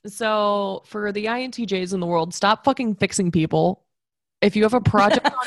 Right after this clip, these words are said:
Speaker 1: your
Speaker 2: But
Speaker 1: hand
Speaker 2: you're so much fun to take on as a project. <laughs>
Speaker 1: Yeah, exactly. If you have a project on your hands, they're probably not the right fucking person to have in your life. Thank you.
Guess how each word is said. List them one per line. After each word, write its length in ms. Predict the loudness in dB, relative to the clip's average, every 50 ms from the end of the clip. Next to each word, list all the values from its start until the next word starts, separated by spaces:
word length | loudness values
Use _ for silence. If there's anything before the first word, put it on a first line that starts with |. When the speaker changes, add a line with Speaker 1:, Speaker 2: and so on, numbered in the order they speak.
| -10 -10
Speaker 1:
your 80 | -6 -2
Speaker 2:
But 100 | 0 2 2
Speaker 1:
hand 120 | 4 4
Speaker 2:
you're 100 | 4 2
so 240 | 0 0 2 2 2
much 260 | 2 2 0 -2 -2
fun 280 | 0 0 0 2 0 -2
to 240 | -4 -4 -6 -6
take 220 | -4 -4 -4 -2 -2
on 120 | -2 -2
as 140 | -2 -6 -8
a 60 | -8
project. 720 | -2 0 2 2 2 0 -4 -6 -6 -6 -8 -16 -16 -12 -8
<laughs> 60 | -4 0
Speaker 1:
Yeah, 140 | 0 0 0
exactly. 500 | 0 0 2 2 2 2 2 0 0 0
If 80 | 0
you 140 | 2 2 2
have 140 | 2 4 2
a 60 | 0
project 480 | 0 2 2 2 4 4 2 -2 0 0
on 100 | -2 -2
your 120 | -2 -2 -2
hands, 240 | -2 -2 -2 -2 -2
they're 80 | -4
probably 560 | -4 -2 -2 0 0 0 0 0 0 0 0 0
not 180 | 0 0 0
the 100 | 2 2
right 220 | 2 2 2 0 0
fucking 320 | 0 0 0 0 -2 0
person 400 | 0 2 2 2 2 2 2 2
to 60 | 2
have 240 | 2 2 2 2 2
in 80 | 2 2
your 120 | 4 4
life. 380 | 4 4 4 4 2 0 -2 -2
Thank 340 | -2 -2 -2 -2 -4 -4
you. 360 | -4 -4 -2 -2 -2 -2 -4